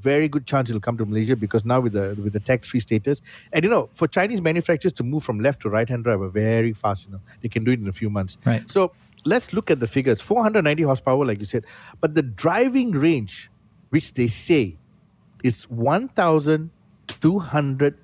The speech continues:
Speaker 1: and eleven.
Speaker 2: Whoa.
Speaker 1: That's an amazing driving range. And, you know, I'm asking this question, why so precise, one two one one kilometers? They could have just said one thousand two hundred, you know?
Speaker 2: Yeah.
Speaker 1: So I think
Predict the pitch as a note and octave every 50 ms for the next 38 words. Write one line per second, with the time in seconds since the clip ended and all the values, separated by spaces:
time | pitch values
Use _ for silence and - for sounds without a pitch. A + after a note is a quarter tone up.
0 | _ _ - A2 A2 A2+ A2 G#2 G#2 G#2 G2+ G#2 G2+ G2 F#2 G2+ F2+ E2 - B2+
1 | C3 B2 B2 A#2 A2 A2 G#2 G2+ F#2+ F#2+ F#2 F#2 F2+ F2+ F2 E2+ E2+ - - _
2 | _ _ - - - - - - - - - - E3 G#3+ A3+ - - - E3+ C3+
3 | C3 B2 B2 B2+ C3+ D3+ D3+ D3 C#3 D3+ D3 C3 A#2+ A#2 G#2+ A2 A#2 A#2 A2 G#2+
4 | G#2+ A2 - - D3+ D#3 F#3+ A3 A3+ D#3+ - - - _ _ _ _ _ _ _
5 | _ - C#3 D3+ F#3 G3 D#3+ D#3 - - F3 D#3+ B2 - - B2+ A2+ - - A2+
6 | G#2 A2+ A2 A#2 D3 D#3+ F#3+ G3+ G3+ G3 - - - - D#3 D#3 - - B2+ -
7 | - C3 A2 - G#2+ G#2 B2+ C3+ C#3+ C3 - - D3 C#3 C#3 C3+ A#2+ A2+ A2+ A#2
8 | A#2 A#2 A#2 A#2 G#2+ - G#2+ G#2 G#2 G2 G2+ F2+ - G2 F#2 F2+ - - - -
9 | - B2+ A#2+ - D#3+ D3+ C#3+ F3+ G3+ - - F3+ - - _ - C3 C3+ - B2
10 | A#2+ A#2+ B2 A#2 G#2+ A#2+ A2 G2+ F#2+ F#2 F2+ F2 - A2+ B2 - A#2+ G#2+ G#2 B2
11 | - _ _ _ _ _ _ _ _ _ _ _ _ _ _ _ - - - -
12 | - - F3+ F3 F3 - - F3 G3+ A3 - - A#3+ A3+ G3+